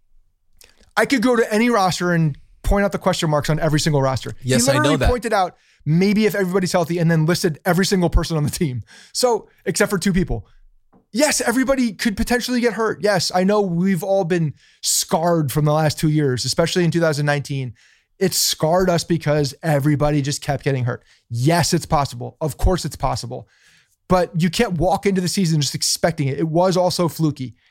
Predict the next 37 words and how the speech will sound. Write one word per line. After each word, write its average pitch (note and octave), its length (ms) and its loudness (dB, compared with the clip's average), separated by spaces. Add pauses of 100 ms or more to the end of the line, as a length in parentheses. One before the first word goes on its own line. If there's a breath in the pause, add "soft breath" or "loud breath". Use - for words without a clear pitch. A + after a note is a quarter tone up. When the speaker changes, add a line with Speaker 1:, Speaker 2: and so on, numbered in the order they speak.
(100)
Speaker 1:
There D3 100 0
was C#3 140 2
some C3+ 160 -2
fluke F#3+ 360 -2
shit G3+ 200 0
that E3 100 0
happened C3+ 300 0
that B2 140 -4
year. A#2+ 240 -6 (1200)
The E3+ 100 2
team, A#3 500 0
the F#3+ 80 2
roster, D#3+ 460 0
the G#3 100 -2
players, F#3 480 0
they're D#3+ 180 0
good. C3 400 0 (800)
Speaker 2:
He's - 300 0
pessimistic E3+ 880 -2 (200)
because D3 640 0 (840)
of D3+ 220 2
what D3 160 0
has D#3 180 0
happened B2 340 -2
the A2+ 60 0
last G#2+ 280 -2
few A2 140 -8
years. F#2+ 400 -8 (160 soft breath)
He, A3+ 580 0
like D3+ 280 0
me, E3+ 440 0
like B2 200 0
a G#2+ 40 -4
lot A#2+ 220 2
of D3+ 80 0
other F3 140 0
fans, C3+ 360 -4